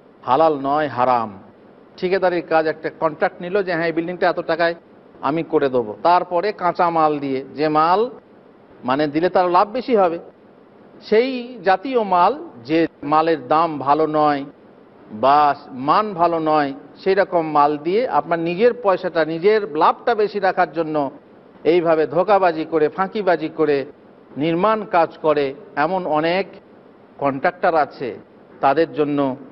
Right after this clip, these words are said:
বুঝতেই পারছেন, এরা ধোঁকাবাজ। বড় আশ্চর্যের কথা এই যে, একদা ইন্টারনেটে ঘোষণা দেওয়া হলো, অল্প দিনের ভিতরে যারা মিলিয়ন ডলার উপার্জন করে মিলিয়নিয়ার হতে চান বা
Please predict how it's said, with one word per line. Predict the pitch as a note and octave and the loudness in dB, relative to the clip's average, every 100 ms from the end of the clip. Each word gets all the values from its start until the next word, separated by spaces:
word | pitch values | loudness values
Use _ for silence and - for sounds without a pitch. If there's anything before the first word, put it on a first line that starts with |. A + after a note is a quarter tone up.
| - | -8
বুঝতেই | - F3 A#3+ | -2 0 0
পারছেন, | G#3 D#3+ - D3+ | 2 0 0 -2
এরা | D3 | 0
ধোঁকাবাজ। | C#3 C#3+ C#3+ C3+ C3 A#2 - _ _ - A#2+ | 2 2 2 4 2 0 -10 _ _ -6 2
বড় | D3+ D#3 | 4 6
আশ্চর্যের | D#3 - - F#3 F#3+ F3 | 4 0 -6 -2 -2 0
কথা | E3+ E3+ D#3+ | 0 2 2
এই | D3+ | 2
যে, | C#3+ C#3+ G#2+ - - | 0 -2 -2 -6 -4
একদা | F#3 A3+ G#3+ A3+ | -2 0 2 2
ইন্টারনেটে | F#3+ G3 F#3 B3 A#3+ A#3 A3+ | 0 -8 -2 0 0 -2 0
ঘোষণা | G#3+ F#3 F#3+ A3 | 0 0 0 0
দেওয়া | G3 F#3 F3+ | 2 4 6
হলো, | E3+ E3+ A3+ - - | 4 2 2 -2 -2
অল্প | D#3+ F#3 F#3+ A3+ | 2 2 4 2
দিনের | A3 A3+ A3 | 2 0 0
ভিতরে | F#3 F#3 A3 A#3 | 0 0 4 4
যারা | G3+ G3+ F#3+ | 4 2 2
মিলিয়ন | F#3 G3+ B3+ C4 B3+ | 0 0 2 2 2
ডলার | A3+ A3 G#3+ | 2 4 2
উপার্জন | G3 G3+ F3+ B3 B3 | 2 0 2 0 0
করে | B3 A3+ G#3 | 0 2 2
মিলিয়নিয়ার | G3 F#3+ A3 C4+ C4+ C#4 C#4+ C4 | 2 -2 4 4 4 4 4 4
হতে | A3 A3+ A3 | 2 2 2
চান | G#3+ G#3 A3 C4 C4+ - - | 4 2 2 -2 -12 -20 0
বা | D#3 F3 E3 | 4 4 4